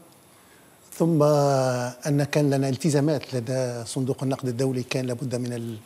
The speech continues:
من ال-، مراعاتها، وكذلك الوضع التنموي ما كانش في أحسن ما يكون، باعتبار أن السنتين تقريبًا سنة ألفين وخمسطاش كنا في نسق نمو بواحد في المية، ثم في ألفين وستاش في أحسن الحالات سنكون في واحد فاصلة أربعة في المية. هذا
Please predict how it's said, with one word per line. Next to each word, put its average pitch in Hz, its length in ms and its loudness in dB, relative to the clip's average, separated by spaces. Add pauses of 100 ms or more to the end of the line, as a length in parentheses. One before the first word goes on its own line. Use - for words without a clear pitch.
(580)
من 135 180 2
ال-، 113 640 0 (120)
مراعاتها، 160 680 2 (600)
وكذلك 165 480 2
الوضع 175 420 2
التنموي 175 400 2
ما 165 100 2
كانش 165 300 0
في 156 540 0
أحسن 151 240 -2
ما 143 140 0
يكون، 175 240 -2
باعتبار 170 460 0
أن 170 180 -2
السنتين 156 560 0
تقريبًا 135 400 -2
سنة 135 320 -2
ألفين 127 460 0 (480)
وخمسطاش - 560 2
كنا 139 260 -2
في 139 120 -4
نسق 131 340 -4
نمو 139 240 2
بواحد 131 340 2
في - 80 -10
المية، 156 380 0
ثم 208 380 2
في 208 260 -2
ألفين 175 200 0
وستاش 175 480 0
في - 200 -2
أحسن - 280 2
الحالات 147 400 0
سنكون 139 400 -2
في 135 140 -4
واحد - 200 -2
فاصلة 135 200 -2
أربعة 123 180 -4
في 123 60 -6
المية. 202 260 4
هذا 214 260 4